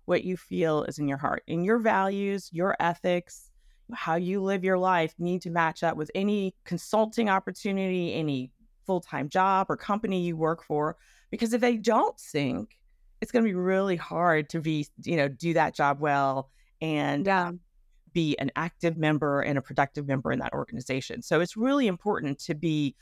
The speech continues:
Speaker 1: aligned with the type of company that you're working with.
Speaker 2: Mm-hmm. Yes. How wonderful would it be if everybody could just take some time to explore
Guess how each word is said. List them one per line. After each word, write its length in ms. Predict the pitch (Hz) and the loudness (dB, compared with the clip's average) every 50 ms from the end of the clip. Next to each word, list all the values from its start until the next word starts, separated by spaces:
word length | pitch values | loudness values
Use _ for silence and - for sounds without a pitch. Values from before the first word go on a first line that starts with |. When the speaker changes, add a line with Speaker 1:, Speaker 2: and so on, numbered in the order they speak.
| _ _ - | _ _ -2
Speaker 1:
aligned 640 | 165 165 160 160 156 165 170 165 156 147 143 135 - _ _ _ _ _ _ _ - | 0 2 2 2 2 4 4 4 4 4 2 0 -2 _ _ _ _ _ _ _ -8
with 220 | 151 151 151 - | 0 0 0 0
the 80 | - 143 | 0 -4
type 280 | - - 143 131 - 143 | -2 -2 -2 -2 -2 -6
of 100 | 139 - | -6 -2
company 380 | - 131 127 131 - - - | -2 -2 -2 -2 -4 -6 -4
that 200 | - - - - | -4 -4 -6 -4
you're 80 | - - | -8 -6
working 320 | - - - _ _ _ | -8 -10 -14 _ _ _
with. 120 | - - - - _ _ _ _ _ _ _ _ _ _ _ _ _ _ - | -20 -20 -20 -20 _ _ _ _ _ _ _ _ _ _ _ _ _ _ -2
Speaker 2:
Mm-hmm. 540 | 202 202 190 190 214 190 185 180 180 196 202 - - | -2 0 2 2 2 2 2 2 0 0 -2 -4 -2
Yes. 500 | - 208 208 202 196 185 196 190 - - _ _ | 0 2 4 4 4 2 0 -2 -10 -20 _ _
How 300 | - - 233 226 240 254 | -6 0 2 2 4 4
wonderful 520 | 254 233 214 214 220 220 214 - 214 202 196 | 4 2 2 2 2 0 0 0 0 2 2
would 120 | 190 185 | 2 2
it 120 | 180 180 - | 0 0 0
be 300 | 185 185 185 180 180 - | 0 0 2 2 2 2
if 260 | - 180 190 - - - - | 0 0 -2 -4 -8 -6 -4
everybody 500 | 190 190 202 190 202 202 202 208 202 196 | -2 -2 0 0 0 0 2 0 0 0
could 280 | - - 190 180 180 | 0 -2 -2 -2 0
just 340 | - 175 180 - - - - _ _ _ _ _ _ _ _ - | -2 -2 -2 -2 -10 -20 -20 _ _ _ _ _ _ _ _ -10
take 360 | - - 233 214 220 214 - | 0 4 4 4 4 2 -2
some 240 | - - 247 247 240 | -4 0 2 2 2
time 560 | 220 - - 214 202 190 175 175 190 202 226 220 | 2 2 2 2 4 4 2 2 2 0 0 -2
to 240 | - 226 214 208 190 | 0 0 0 2 2
explore 960 | - 190 185 - - - - - 180 170 175 175 170 180 185 190 208 220 | 0 -2 -4 -6 -12 -12 -6 -4 -2 0 2 2 2 2 2 2 0 -2